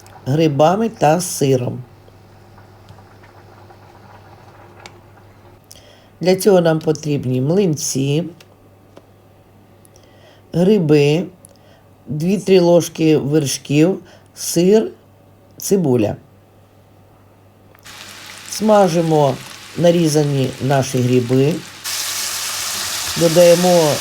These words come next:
цибулю, ну,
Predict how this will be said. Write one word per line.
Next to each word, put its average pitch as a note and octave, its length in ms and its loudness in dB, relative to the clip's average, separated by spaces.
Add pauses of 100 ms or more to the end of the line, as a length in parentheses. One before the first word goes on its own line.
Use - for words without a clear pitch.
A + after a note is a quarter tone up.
(400)
цибулю, C#3 640 2 (4000)
ну, D#3 120 -4